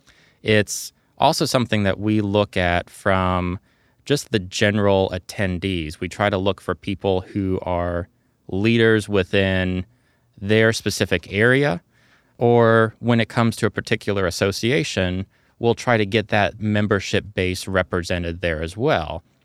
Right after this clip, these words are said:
because it's, it's important to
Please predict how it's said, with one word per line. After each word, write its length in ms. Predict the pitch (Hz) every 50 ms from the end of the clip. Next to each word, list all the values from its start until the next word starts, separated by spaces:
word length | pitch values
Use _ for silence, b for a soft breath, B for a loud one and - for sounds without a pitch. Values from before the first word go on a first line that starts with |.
| _ _ _ _
because 500 | - 110 - - 101 98 92 95 95 -
it's, 320 | 104 98 95 - - - -
it's 220 | 131 117 - -
important 540 | 113 104 - - - 135 139 135 131 110 -
to 640 | - - - 107 101 95 95 95 95 95 92 92